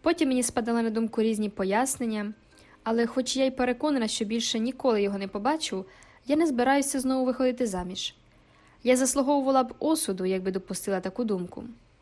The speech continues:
Якусь хвилю вони мовчали. Тепер вони їхали прослідком, що перетинав битий шлях. Чути було тільки, як репить під Болдвудом сідло і постукують ресори коляси. Аж ось Болдвуд урвав мовчання.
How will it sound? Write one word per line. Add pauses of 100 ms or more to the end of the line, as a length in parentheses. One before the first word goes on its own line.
(1500)
Якусь
хвилю
вони
мовчали. (760)
Тепер
вони
їхали
прослідком,
що
перетинав
битий
шлях. (600)
Чути
було
тільки,
як
репить
під
Болдвудом
сідло (340)
і
постукують
ресори
коляси. (880)
Аж
ось
Болдвуд
урвав
мовчання.